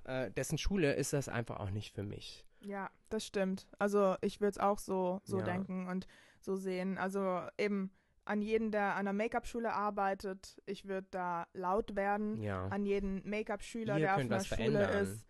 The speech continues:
Speaker 2: seid laut, sagt was, weigert euch,
Speaker 1: Ja.
Speaker 2: seid mutig, euch zu weigern und einfach was zu sagen, weil solche Sachen dürfen einfach nicht mehr passieren. Im,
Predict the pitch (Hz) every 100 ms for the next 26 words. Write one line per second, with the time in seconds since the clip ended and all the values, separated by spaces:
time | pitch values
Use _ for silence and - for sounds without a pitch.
0 | - - - 202 202 202 202 202 202 196
1 | 202 190 196 233 208 208 208 - - 185
2 | 185 208 262 - 226 233 247 - 202 208
3 | 202 214 233 - 233 233 208 - 196 196
4 | 202 226 214 202 190 196 196 - 196 175
5 | 180 208 196 214 - - - 202 196 190
6 | 185 180 - _ - - 196 208 202 202
7 | 196 180 196 190 190 190 196 196 190 185
8 | 175 180 185 175 175 - 180 170 175 -
9 | - - - 190 190 185 185